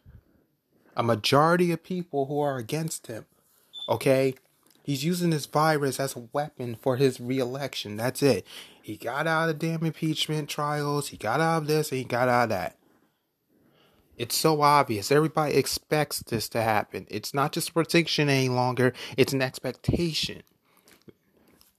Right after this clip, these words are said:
Like, if you really want Joe Biden to become president,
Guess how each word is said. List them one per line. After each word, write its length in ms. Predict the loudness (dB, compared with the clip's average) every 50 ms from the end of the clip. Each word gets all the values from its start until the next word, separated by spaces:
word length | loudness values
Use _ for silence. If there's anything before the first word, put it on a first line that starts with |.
| _ _ _ _ _ _ _ _ _ -20 -20 _ -20 _ _ _ _ _ _ _ _ _ _ _ _ _ _ _ _ _ _ _ _ _ _ _ _ _ _ _ _ _ _ _ _ _ _ _ _ _ _ _ _ _ _ _ _ _ -4
Like, 340 | 0 0 2 0 -2 -4 _
if 220 | -2 -2 0 2 2
you 100 | 2 2
really 280 | 4 2 2 2 0
want 300 | -2 -2 -2 -4 -4 -4
Joe 180 | -4 -4 -4 -4
Biden 360 | -6 -6 -6 -4 -2 -2 -4
to 60 | -4
become 380 | -6 -10 -14 -10 -8 -6 -6 -6
president, 800 | -8 -8 -6 -6 -6 -4 -6 -6 -6 -4 -6 -6 -8 -8 -12